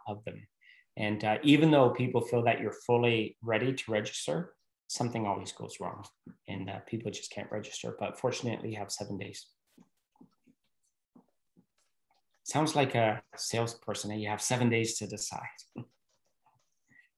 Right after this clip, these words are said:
Um, okay. Any, any great stories, anyone? Um, seems like we, it's been so long since we've seen you all. I,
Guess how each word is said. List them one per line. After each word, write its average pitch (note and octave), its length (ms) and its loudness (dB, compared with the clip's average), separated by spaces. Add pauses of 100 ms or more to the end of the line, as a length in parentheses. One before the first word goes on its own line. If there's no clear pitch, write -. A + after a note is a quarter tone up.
(460)
Um, A2 180 -12 (920)
okay. G#2 380 -10
Any, C#3 380 4 (100)
any C3+ 200 4
great D3 240 4
stories, D#3 600 0
anyone? D#3+ 600 -2 (1200)
Um, G#2+ 320 -8
seems B2+ 320 -2
like B2+ 180 6
we, B2+ 80 6
it's A2+ 140 0
been C3 140 2
so C3 120 2
long B2+ 220 6
since B2+ 260 -4
we've A#2 140 -2
seen B2+ 220 0
you A2+ 100 4
all. G#2 180 0
I, G#2+ 100 -2